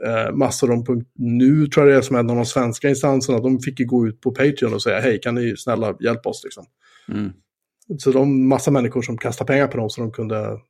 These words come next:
Speaker 1: skaffa sig en fetare server. Jag har blivit erbjuden faktiskt att flytta min Mastodon-instans till en Linux-server som min vän Viktor har. Han har, hyr en fysisk server. Han slängde upp en V M åt mig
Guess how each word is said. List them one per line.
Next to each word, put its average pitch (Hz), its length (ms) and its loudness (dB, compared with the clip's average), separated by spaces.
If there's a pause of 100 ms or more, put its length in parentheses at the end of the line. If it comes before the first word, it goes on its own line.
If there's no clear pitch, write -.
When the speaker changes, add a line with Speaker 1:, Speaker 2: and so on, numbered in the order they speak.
(160)
Speaker 1:
skaffa 120 220 -6
sig 117 120 -12
en 110 60 -10
fetare 113 320 -4
server. 123 300 -6
Jag 127 120 2
har 147 140 6
blivit 143 260 6
erbjuden 139 440 4
faktiskt 117 220 -2
att - 80 -10
flytta 127 260 -2
min 131 360 -2
Mastodon-instans 113 840 -10
till 113 400 -10
en 113 320 -12 (1000)
Linux-server 131 540 4
som 131 120 -2
min 123 120 2
vän 120 140 2
Viktor 131 340 2
har. 110 220 -2
Han 123 180 -4
har, 117 380 -2
hyr 143 200 4
en 123 120 2
fysisk 135 440 0
server. 113 280 -2
Han 120 280 -4
slängde 117 280 -4
upp 110 100 -12
en 113 80 -10
V 113 100 -6
M 110 240 -10
åt 117 160 -14
mig - 200 -10